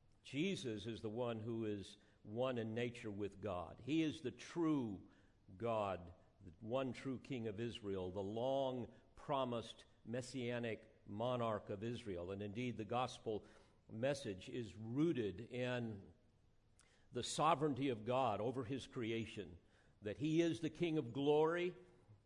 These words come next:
He has ordained the end from the beginning, and he has a plan to save sinners to the praise of his glory. And as our King,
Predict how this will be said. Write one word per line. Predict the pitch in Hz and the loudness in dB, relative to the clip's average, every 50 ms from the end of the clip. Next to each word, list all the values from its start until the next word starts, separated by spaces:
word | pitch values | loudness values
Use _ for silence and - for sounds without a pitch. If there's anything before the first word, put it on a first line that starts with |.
| _ _ - - - - - | _ _ -20 -20 -20 -10 -4
He | 123 135 | 0 2
has | 139 135 - 143 | 2 2 2 2
ordained | 139 143 143 131 135 147 151 156 156 147 135 | 2 2 4 4 4 4 6 6 4 4 2
the | 123 143 135 139 143 | 2 2 2 4 4
end | 156 160 165 160 143 | 4 4 4 2 0
from | - 156 139 | -2 -2 -2
the | 123 - | 0 0
beginning, | 110 131 117 131 147 151 160 170 175 190 185 160 147 - - - - - - - - - | 0 0 2 2 4 4 4 2 2 0 -4 -6 -10 -14 -18 -20 -20 -20 -20 -18 -12 -8
and | 95 101 | -6 -4
he | 113 135 143 127 | -2 0 0 2
has | 156 143 131 120 143 | 2 2 2 2 -2
a | - | -6
plan | - - 143 139 135 143 147 151 151 151 151 143 135 | -6 -4 -2 -2 0 2 2 2 2 2 0 0 -2
to | - 131 120 107 | -2 -4 -4 -2
save | - - 151 147 156 175 - - | -2 0 2 2 2 2 0 0
sinners | - - 156 143 135 131 120 117 104 - - - - - - - - - - | 0 2 2 2 2 2 0 0 -2 -4 -8 -12 -16 -20 -20 -20 -20 -18 -12
to | - 117 | -10 -8
the | 107 104 | -8 -4
praise | - 151 147 151 156 147 98 120 | 0 2 4 6 6 4 2 0
of | 107 - | -4 -4
his | 120 104 85 98 | -4 -4 -4 -4
glory. | 98 113 110 107 101 95 87 87 87 98 | -2 0 2 2 2 2 0 0 0 -2
And | 101 104 104 113 | -2 0 0 2
as | 127 135 135 104 143 | 2 2 2 2 2
our | 139 135 135 139 139 127 | 4 4 4 4 2 0
King, | - - - 180 170 165 175 175 170 160 | -2 -2 -2 0 2 2 2 2 2 0